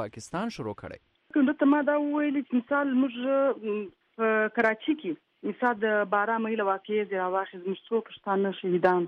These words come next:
Speaker 2: سو، څو ځوانان شهیدان سو. مشرف نو ټولو ته معلوم دی. د هغه کومه کارکردګي و، هغه څه وکړي، هغه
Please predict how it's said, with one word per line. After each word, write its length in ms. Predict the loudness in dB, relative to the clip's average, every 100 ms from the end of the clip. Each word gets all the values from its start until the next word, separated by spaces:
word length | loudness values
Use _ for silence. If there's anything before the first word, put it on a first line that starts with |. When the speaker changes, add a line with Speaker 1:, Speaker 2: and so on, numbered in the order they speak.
| -6
Speaker 2:
سو، 100 | -12
څو 240 | 2 4 4
ځوانان 340 | 2 2 -2 -4
شهیدان 360 | -4 -2 -2 -4
سو. 120 | -10 -12 -20 0 0
مشرف 360 | 4 2 4 4
نو 60 | 4 2 0
ټولو 240 | 2 2 0
ته 140 | 2
معلوم 340 | 2 0 -2 -4
دی. 60 | -10 _ _ _
د 80 | 0
هغه 120 | 0 0
کومه 180 | 2 2 0
کارکردګي 500 | -2 0 0 0 2
و، 120 | 2
هغه 120 | 2 -2
څه 60 | -2
وکړي، 200 | -2 0 0
هغه 140 | 0